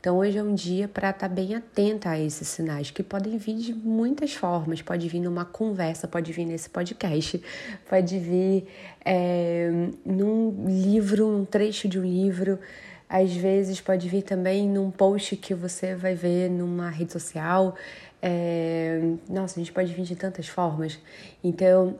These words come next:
ah, esteja atenta às sincronicidades, né? Porque às vezes é um, um lapso ali de um momento, né, que chega ali uma resposta pra você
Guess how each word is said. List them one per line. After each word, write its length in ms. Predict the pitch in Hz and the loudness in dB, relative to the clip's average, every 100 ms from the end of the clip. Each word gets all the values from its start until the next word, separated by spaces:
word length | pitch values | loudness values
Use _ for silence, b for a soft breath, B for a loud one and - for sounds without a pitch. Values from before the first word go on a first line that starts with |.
| - | -8
ah, 280 | 180 175 175 | -4 -2 -2
esteja 360 | 175 214 214 | -2 -2 0
atenta 480 | 220 196 185 185 160 156 | -2 0 0 0 -4 -6
às 200 | - 165 | -10 -8
sincronicidades, 1000 | 156 170 165 170 165 165 170 175 170 165 - | -6 -8 -6 -4 -4 -4 -6 -4 -4 -6 -4
né? 140 | 165 165 | -6 -6
Porque 240 | 160 - | -10 -6
às 140 | 175 | -6
vezes 560 | 170 175 185 185 185 175 | -6 -4 -2 -2 -6 -4
é 300 | 185 196 208 - - _ - | -2 -2 -4 -10 -20 _ -2
um, 320 | 220 294 359 - B B B B B - | 0 0 0 -8 B B B B B -2
um 160 | 247 | 0
lapso 600 | 247 214 226 - - 240 240 - - | 2 2 0 -4 -2 -2 -4 -12 -6
ali 500 | 180 175 180 196 190 - | -4 0 0 0 -2 -6
de 220 | 180 185 | 0 2
um 120 | 190 | 4
momento, 680 | 196 196 180 180 185 208 208 - | 2 2 2 2 0 -4 -8 -6
né, 240 | 175 175 | -4 -4
que 120 | 175 175 | -6 -8
chega 420 | - 196 196 180 | -2 2 2 2
ali 120 | 175 | -2
uma 160 | 180 175 | -4 -6
resposta 480 | 165 - 170 160 | -8 -6 -6 -6
pra 220 | 175 - 175 | -10 -6 -6
você 460 | 170 - 175 175 | -4 -4 -4 -4